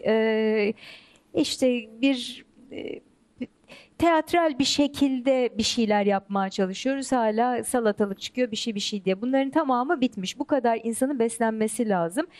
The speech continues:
Dolayısıyla ham malzeme gelecek. Dolayısıyla her şeyin en kötüsü aslında İstanbul'da satın alınıyor. Ee, bu adam bu, e, ya da başkaları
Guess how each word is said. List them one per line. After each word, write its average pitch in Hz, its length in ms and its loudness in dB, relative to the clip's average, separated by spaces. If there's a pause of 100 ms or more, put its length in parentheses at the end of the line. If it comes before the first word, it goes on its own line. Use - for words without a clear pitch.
(240)
Dolayısıyla 254 720 2
ham 294 140 0
malzeme 196 560 0
gelecek. 180 500 -2
Dolayısıyla 262 720 0 (220)
her 285 160 0
şeyin 262 300 0
en 277 220 0
kötüsü 226 520 -4
aslında 180 600 -4
İstanbul'da 160 640 -4
satın 160 380 -2
alınıyor. 151 680 -4 (500)
Ee, 202 280 2 (100)
bu 392 160 2
adam 294 520 -2
bu, 320 400 2 (120)
e, 220 40 2 (560)
ya 214 140 2
da 226 80 2
başkaları 190 720 0